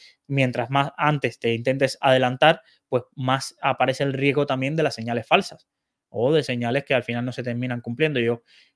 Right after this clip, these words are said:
me creo que este precio va a su-, a superar la resistencia, empiezo a comprar, pero me quiero adelantar tanto que al final el precio nunca ni se acerca a la resistencia ni la rompe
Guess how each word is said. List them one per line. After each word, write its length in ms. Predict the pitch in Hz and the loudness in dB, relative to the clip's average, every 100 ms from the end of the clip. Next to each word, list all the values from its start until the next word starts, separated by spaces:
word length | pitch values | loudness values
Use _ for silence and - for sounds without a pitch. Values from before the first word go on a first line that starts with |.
| - | -12
me 380 | 131 127 135 123 | -8 0 0 4
creo 240 | 143 135 | 4 4
que 80 | 127 | 2
este 360 | 139 131 131 131 | 0 0 0 -2
precio 340 | 143 139 117 | -4 -2 -2
va 80 | 117 | -2
a 40 | |
su-, 200 | - 131 | -4 -6
a 180 | 131 123 | -2 -4
superar 440 | 117 123 123 127 127 | -4 -2 0 0 0
la 80 | |
resistencia, 580 | 123 123 131 151 147 170 - - _ | -4 -6 -4 -2 -2 -6 -8 -20 _
empiezo 360 | 120 120 131 143 | -8 -2 0 0
a 60 | |
comprar, 380 | 131 123 151 143 | 0 2 2 2
pero 140 | 120 113 | -2 -4
me 140 | 110 | -6
quiero 220 | - 139 | -4 0
adelantar 440 | 143 135 131 143 139 | 2 2 2 0 0
tanto 240 | 143 165 | -2 0
que 80 | 151 | -2
al 60 | 113 | -2
final 200 | 120 127 | -4 -4
el 100 | 120 | -4
precio 260 | 135 113 | -6 -6
nunca 460 | 113 127 151 139 123 | -6 -2 -2 0 0
ni 180 | 120 117 | 0 -4
se 80 | 113 | -2
acerca 320 | 131 127 135 | -2 0 2
a 40 | |
la 80 | 131 | 2
resistencia 540 | 135 - 120 147 131 | 0 -6 -6 -6 -4
ni 80 | 117 | -4
la 140 | 117 113 | -2 0
rompe 340 | 151 147 | 0 0